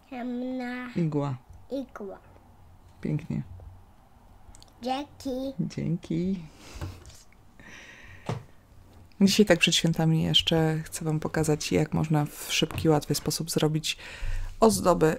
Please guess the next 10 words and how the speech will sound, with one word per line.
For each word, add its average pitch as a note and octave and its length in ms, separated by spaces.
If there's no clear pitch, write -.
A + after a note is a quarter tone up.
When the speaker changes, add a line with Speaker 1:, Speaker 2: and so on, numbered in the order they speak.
Speaker 2:
świąteczną E3 920
na E3+ 260
okno D#3+ 340
bądź D#3+ 520
też F3 340
na G#3+ 600
choinkę. E3+ 540
I G#3 180
to G#3 120
taka F#3 520